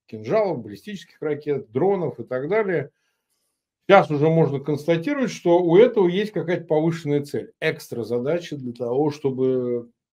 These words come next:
там, не знаю, разные варианты называются разными экспертами, э, потому что то ли они хотят, э, закошмарить, то ли вызвать ответную реакцию, она уже есть, да, вот события в Белгороде или там частично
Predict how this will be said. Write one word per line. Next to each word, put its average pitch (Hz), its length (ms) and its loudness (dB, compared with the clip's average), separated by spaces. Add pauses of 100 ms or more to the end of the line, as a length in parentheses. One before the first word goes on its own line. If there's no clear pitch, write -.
там, 101 320 -20 (140)
не 123 160 -4
знаю, 104 380 -8 (140)
разные 143 300 0
варианты 135 400 0
называются 120 460 -6
разными 120 360 -6
экспертами, 180 640 -6 (560)
э, 147 640 4
потому 151 400 2
что 147 840 4 (640)
то 277 160 8
ли 240 80 6
они 151 340 4
хотят, 131 600 -4
э, 123 340 -4
закошмарить, 160 720 -2
то 240 80 2
ли 202 100 2
вызвать 135 360 -2
ответную 120 460 -4
реакцию, 180 520 -2
она 131 200 -6
уже 104 300 -6
есть, 139 500 -16
да, 139 200 -16
вот 123 180 -20
события 101 440 -20
в 92 80 -20
Белгороде 113 680 -6
или 101 240 -14
там 87 240 -20
частично - 520 -20